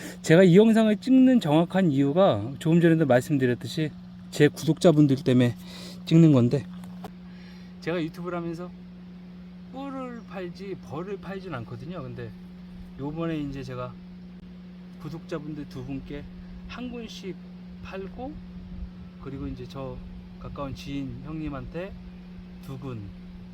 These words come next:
네, 제가 뭐 돈을 받고 판매는 했지만 그분들이 가져가시기 전에 제가 그분들 환경, 이렇게 분봉벌이 붙을 수 있는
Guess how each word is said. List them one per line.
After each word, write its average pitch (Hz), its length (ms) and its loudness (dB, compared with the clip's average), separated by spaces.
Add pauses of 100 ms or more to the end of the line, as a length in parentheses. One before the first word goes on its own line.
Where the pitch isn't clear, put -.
(500)
네, 113 140 -12 (420)
제가 123 160 -10
뭐 117 140 -12 (420)
돈을 139 280 -6
받고 131 360 -10 (380)
판매는 165 400 -8
했지만 147 400 -10 (960)
그분들이 233 680 -8
가져가시기 156 720 -6
전에 139 380 -8
제가 123 380 -8 (580)
그분들 147 460 -8
환경, 175 520 -8 (520)
이렇게 127 180 -14
분봉벌이 175 560 -6
붙을 147 320 -12
수 - 140 -12
있는 139 400 -8